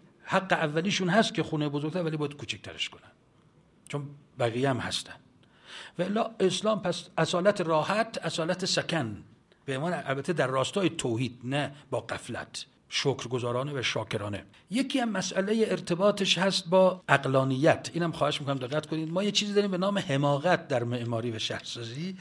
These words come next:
و یه چیزی به نام عقلانیت. این هم در روایت ما ذکر شده که خیلی جالبه.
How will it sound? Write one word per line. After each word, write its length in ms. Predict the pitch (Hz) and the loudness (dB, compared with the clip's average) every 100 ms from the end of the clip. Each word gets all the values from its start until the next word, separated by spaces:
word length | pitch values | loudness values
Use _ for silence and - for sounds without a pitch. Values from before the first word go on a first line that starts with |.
| - - - _ - | -14 -16 -16 _ -8
و 20 | |
یه 80 | 135 | -4
چیزی 180 | 147 156 | -4 -2
به 80 | 139 | -2
نام 160 | 147 | -2
عقلانیت. 560 | 117 113 117 113 117 104 | -2 -4 -2 -2 -4 -4
این 100 | 175 | -2
هم 80 | 175 | -2
در 120 | 135 | -2
روایت 320 | 110 120 135 | -4 -6 -6
ما 140 | 139 131 | -6 -8
ذکر 240 | 120 151 | -8 -8
شده 260 | - 160 165 | -8 -10 -12
که 100 | - | -12
خیلی 400 | - - 151 117 | -12 -10 -6 -4
جالبه. 440 | 110 107 101 101 | -4 -6 -8 -12